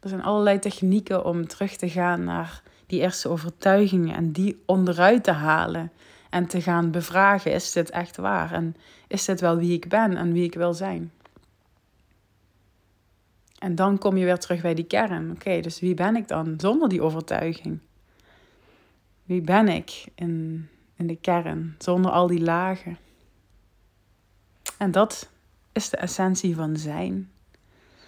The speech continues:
En als je al die lagen kunt afpellen, dan wordt het steeds en steeds makkelijker om te zijn.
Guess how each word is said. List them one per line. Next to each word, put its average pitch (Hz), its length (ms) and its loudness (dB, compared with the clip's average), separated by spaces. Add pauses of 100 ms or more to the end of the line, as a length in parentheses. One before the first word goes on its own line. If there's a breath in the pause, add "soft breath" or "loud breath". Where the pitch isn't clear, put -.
(800 soft breath)
En 185 160 -2
als 180 260 -2
je - 60 -2
al 190 220 6
die 196 140 4
lagen 185 300 2
kunt 180 240 -2
afpellen, 180 760 -4 (440)
dan 185 160 -2
wordt 190 180 -2
het 196 100 -4
steeds - 540 2
en 185 120 -6
steeds 202 300 -2
makkelijker 185 600 0
om 175 120 0
te 170 140 -6
zijn. 160 580 -6